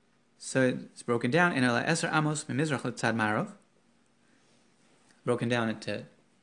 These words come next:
an area of five and ten amos, and also Odef Kari Beis HaChalifos, that added area off the Ulam is called Beis HaChalifos,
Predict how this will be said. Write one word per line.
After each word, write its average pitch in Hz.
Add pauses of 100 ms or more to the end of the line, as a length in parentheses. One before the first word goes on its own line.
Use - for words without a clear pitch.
(380)
an -
area 123
of -
five 120
and 113
ten 113
amos, 202 (1000)
and 143 (1300)
also 226
Odef 196
Kari 196
Beis 165
HaChalifos, 117
that 190
added 185
area 175 (920)
off 147
the 170
Ulam 165 (840)
is 160
called 156
Beis 170 (100)
HaChalifos, 120